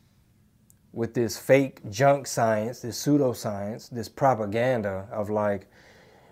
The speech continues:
"You're eating too much beef and you're not eating enough crickets, and that's why we got, you know, methane in the air, and that's why the, uh, uh, you, you ain't heard we, uh, it's, uh, global freezing, it's, uh,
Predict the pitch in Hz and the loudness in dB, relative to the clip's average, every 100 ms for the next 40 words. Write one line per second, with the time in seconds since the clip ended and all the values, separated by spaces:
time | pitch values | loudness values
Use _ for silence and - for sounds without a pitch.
0 | _ _ _ - 208 262 247 214 254 247 | _ _ _ 10 12 12 10 12 12 12
1 | 180 208 254 190 - 160 160 220 214 214 | 10 8 8 8 6 4 6 8 10 8
2 | 214 190 202 190 - 226 - 127 - 147 | 6 6 8 8 10 10 10 2 -2 -4
3 | 147 196 190 156 143 131 123 110 123 123 | 0 2 2 2 4 4 0 -2 0 4
4 | 123 110 107 - - - - 151 113 98 | 4 2 -4 -14 -20 -18 -8 -2 0 4
5 | 135 127 127 117 107 110 120 117 110 110 | 4 4 0 0 0 -2 -2 0 0 2
6 | 175 190 165 131 117 110 110 113 110 104 | 0 2 2 4 2 0 -4 -6 -4 -6
7 | 107 - 139 139 120 175 156 202 220 175 | -8 -8 -6 -4 0 2 8 10 10 10
8 | 185 139 151 160 156 - - - _ - | 2 2 6 8 6 2 -14 -20 _ -8
9 | 123 147 131 117 139 220 208 202 180 - | -4 0 2 4 8 8 8 4 4 2
10 | 262 160 113 87 95 131 123 139 123 120 | 2 2 0 -4 -8 -8 -4 -4 -4 -6